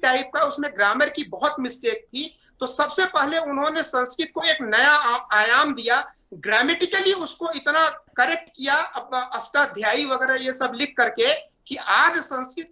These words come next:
कंप्यूटर के लिए, साइंस के लिए सबसे rich language मानी जाती है, कोई mistake नहीं है grammar की। और उनके गुरु पाणिनि ने ही जो है सबसे पहले जो है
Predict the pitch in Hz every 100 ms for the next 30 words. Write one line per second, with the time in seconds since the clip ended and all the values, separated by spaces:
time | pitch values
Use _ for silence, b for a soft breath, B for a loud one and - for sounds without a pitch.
0 | 262 240 247 247 302 285 294 294 294 240
1 | 233 277 - 277 277 302 - 254 320 254
2 | - 302 - 262 240 247 262 233 233 240
3 | 233 214 233 247 311 - 247 277 226 -
4 | 226 - 202 208 - 180 175 - - 175
5 | b b b 247 302 - - 254 247 311
6 | 240 269 330 330 247 240 277 311 294 277
7 | 311 269 277 311 262 - 285 254 269 285
8 | 269 254 330 -